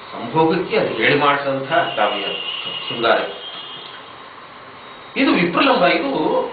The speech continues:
ಅದಕ್ಕಿಂತ ಶ್ರೇಷ್ಠ ಅಂತ ಬೇಂದ್ರೆ ಭಾವಿಸ್ತಾರೆ. ಅದಕ್ಕೆ ಅವರು ಋತು ಸಂಹಾರವನ್ನು ಅನುವಾದ ಮಾಡ್ಲಿಲ್ಲ ಬೇಂದ್ರೆ ಅವರು, ಮೇಘದೂತ ಕಾವ್ಯವನ್ನು ಅನುವಾದ ಮಾಡ್ತಾರೆ. ಯಾಕಂದ್ರೆ ಇದು ಕೇವಲ ಶೃಂಗಾರ,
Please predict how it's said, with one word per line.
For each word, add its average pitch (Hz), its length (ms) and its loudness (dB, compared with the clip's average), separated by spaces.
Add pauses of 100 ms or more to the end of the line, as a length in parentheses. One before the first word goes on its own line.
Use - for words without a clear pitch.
(200)
ಅದಕ್ಕಿಂತ 269 560 2
ಶ್ರೇಷ್ಠ 180 400 2
ಅಂತ - 300 2
ಬೇಂದ್ರೆ 135 300 -2
ಭಾವಿಸ್ತಾರೆ. - 440 -6
ಅದಕ್ಕೆ 143 220 0
ಅವರು - 120 2
ಋತು 135 180 -2
ಸಂಹಾರವನ್ನು 185 440 4
ಅನುವಾದ 156 300 2
ಮಾಡ್ಲಿಲ್ಲ 117 380 2 (360)
ಬೇಂದ್ರೆ 110 280 -2
ಅವರು, 92 240 -2 (1600)
ಮೇಘದೂತ 262 540 4
ಕಾವ್ಯವನ್ನು 139 400 2
ಅನುವಾದ 113 300 -2
ಮಾಡ್ತಾರೆ. 90 340 -8 (1300)
ಯಾಕಂದ್ರೆ - 400 2
ಇದು 135 220 4
ಕೇವಲ 170 380 2
ಶೃಂಗಾರ, 135 500 4